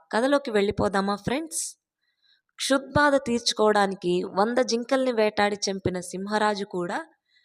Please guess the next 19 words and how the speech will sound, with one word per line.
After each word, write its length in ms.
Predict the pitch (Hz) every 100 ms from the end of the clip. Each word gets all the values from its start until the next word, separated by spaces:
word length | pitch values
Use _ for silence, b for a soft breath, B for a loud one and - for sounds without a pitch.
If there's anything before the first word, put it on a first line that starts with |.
| _ _ 190
తన 80 |
పిల్లల 360 | 202 214 214 240
ముందు 380 | 240 202 185 190
సాధు 400 | - 180 190 202
జంతువైపోతాడు. 920 | 180 190 214 214 202 - 156 151 139 _ b b _
అలాంటిది 680 | 165 196 240 233 196 175 - -
శంకర్రాయుడెంత? 1000 | 165 170 208 214 220 220 220 220 233 254 - b b b -
ఎన్ని 240 | 180 208
దౌర్జన్యాలు, 840 | 175 175 196 196 233 240 240 247 247 _ -
భూకబ్జాలు, 840 | 147 185 190 247 196 254 269 262 - _ -
అక్రమ 380 | 151 - 214 226
వ్యాపారాలు, 800 | 214 208 208 233 247 262 226 - -
బెదిరింపులు, 760 | 185 180 180 180 165 160 160 b b b -
ఒకటి 400 | 196 226 233 226
రెండు 300 | 202 196 247
హత్యలు 500 | 214 170 - 202 208 -
చేసి 240 | 190 190 226
జనాల 420 | 185 170 185 202
మనసులో 580 | 190 175 175 190 254